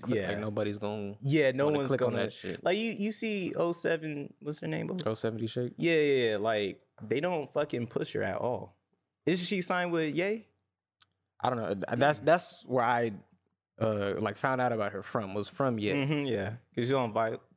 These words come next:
Speaker 2: Vi-, was she on
Speaker 1: She
Speaker 2: Violent
Speaker 1: was on,
Speaker 2: Crimes?
Speaker 1: yeah,
Speaker 2: Yeah.
Speaker 1: nah. Yeah, almost something like that. But sh-, like that, I found out about her from Ye, and then you go into,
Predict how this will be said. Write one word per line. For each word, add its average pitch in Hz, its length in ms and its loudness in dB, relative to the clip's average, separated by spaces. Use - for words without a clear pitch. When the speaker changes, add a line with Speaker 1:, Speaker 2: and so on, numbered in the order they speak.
Speaker 2:
Vi-, 120 180 -12
was 131 140 -14
she 170 120 -12
on 170 60 -8
Speaker 1:
She - 60 -6
Speaker 2:
Violent 175 200 -2
Speaker 1:
was 110 120 -2
on, 104 80 -2
Speaker 2:
Crimes? 104 200 -6
Speaker 1:
yeah, 101 180 -2
Speaker 2:
Yeah. 110 160 -2
Speaker 1:
nah. 104 220 -2
Yeah, 151 240 -2
almost - 300 -12
something - 160 -20
like - 180 -20
that. - 80 -20
But 104 140 -2
sh-, - 220 -12
like 110 140 -4
that, 113 140 0
I 120 60 0
found 131 200 0
out 120 60 0
about 107 260 0
her 120 120 2
from 110 180 -2
Ye, 113 280 2
and 107 100 -2
then 104 120 0
you 110 80 0
go 117 200 2
into, 104 400 -2